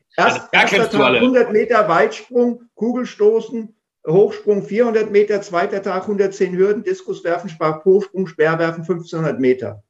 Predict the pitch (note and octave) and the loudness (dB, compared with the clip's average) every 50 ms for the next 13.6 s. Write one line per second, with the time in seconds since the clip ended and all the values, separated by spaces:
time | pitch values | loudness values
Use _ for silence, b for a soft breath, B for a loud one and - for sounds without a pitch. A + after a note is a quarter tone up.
0 | _ _ - C#3 D#3 E3 E3 E3 E3 D3+ - D3+ D#3+ E3 D#3+ - D3 B2+ A#2+ A#2 | _ _ -4 -4 0 0 2 4 4 4 4 4 2 2 0 -2 -2 -2 -2 -2
1 | G#2+ G2+ G#2 - _ _ _ _ _ _ _ _ _ - A2+ - - B2+ C3 C#3+ | -4 -8 -12 -16 _ _ _ _ _ _ _ _ _ -14 -10 -8 -6 -4 -2 -2
2 | C3 B2+ C3 A#2+ - C3+ A#2+ A#2+ A#2+ G#2+ A#2 A#2 A#2 A2+ A#2 C3 A#2+ - - B2 | -2 -2 -2 -2 -2 0 0 0 0 0 0 0 0 0 -2 -4 -4 -6 -6 -6
3 | B2 A2+ - C3 B2 A2 - A#2+ A2 - - A#2+ A2+ - A#2 G#2+ A2 A2 A#2 - | -6 -6 -6 -8 -8 -6 -6 -6 -6 -4 -4 -6 -6 -6 -10 -14 -14 -16 -18 -20
4 | A#2 _ _ _ - A#2 G#2+ G2+ G#2+ G#2+ A#2+ - - A#2 A#2 A#2 A2+ G#2 A2 A#2 | _ _ _ _ -16 -16 -14 -10 -6 -6 -6 -4 -2 -2 -2 -2 -2 -4 -6 -6
5 | - A2+ F#2+ - - C#3+ E3 B2+ B2 A2 A#2+ D#3+ - - D#3+ - - E3 D#3 C3 | -6 -6 -8 -4 -2 -2 -2 -2 -4 -4 -4 -4 -4 -6 -8 -6 -4 -4 -4 -4
6 | B2+ D3 E3+ F#3 - F3+ F3 - - F3 D#3+ - F3 F3+ F#3 G3+ B B B B | -6 -6 -6 -8 -8 -10 -10 -8 -8 -8 -6 -6 -6 -6 -6 -8 B B B B
7 | B B B B - - - - - - - - _ _ B B B B B B | B B B B -14 -14 -14 -16 -20 -20 -20 -20 _ _ B B B B B B
8 | B B B B B B - D3+ D3+ D#3+ E3 D#3+ E3 - D#3 C#3 E3+ G#3 - A#3 | B B B B B B -2 2 2 2 2 0 -2 -6 -4 -2 -2 0 0 0
9 | A#3 F#3 E3+ A3+ - - - G#3 - - F3 G#3+ G#3 E3+ F#3+ F3+ - - F#3+ F3+ | 0 0 0 0 -2 -2 -2 -4 -2 -2 -2 -2 0 0 -2 -2 -2 -2 -4 -2
10 | F#3 F3 E3+ - - - - - - G3 F#3+ - - - - F#3+ F3+ F3 F3 F3 | -2 -2 -4 -4 -6 -8 -8 -6 -6 -6 -8 -8 -10 -8 -4 -4 -2 0 0 0
11 | D#3+ D#3+ D#3+ D#3 D3+ C#3+ C3 D#3 F#3 G#3 G3+ F#3 E3 - - - - - D#3 D#3 | -2 -2 -2 -4 -6 -6 -4 -4 -4 -4 -4 -6 -8 -8 -12 -16 -14 -8 -4 -2
12 | E3 D#3 D#3 D#3 D3+ D3+ D3+ D3+ D3+ - - - C3 B2+ - D#3+ D#3+ - - G2+ | 0 2 2 2 4 4 2 2 0 -2 -6 -8 -8 -6 -4 -4 -6 -6 -8 -12
13 | F#2 G2+ F#2 - - F#2+ F#2 - - - - _ | -14 -16 -14 -12 -14 -14 -14 -16 -20 -20 -20 _